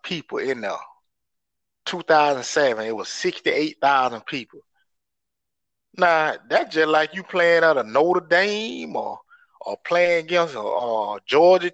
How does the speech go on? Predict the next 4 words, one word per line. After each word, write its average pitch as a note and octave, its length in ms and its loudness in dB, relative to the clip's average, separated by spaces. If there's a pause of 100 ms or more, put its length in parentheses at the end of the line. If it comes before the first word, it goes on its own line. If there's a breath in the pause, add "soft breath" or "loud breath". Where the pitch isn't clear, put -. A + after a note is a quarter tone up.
Tech, G3+ 340 2 (1600)
or G#2+ 80 0
Central F#3+ 400 2
Florida, G3+ 640 4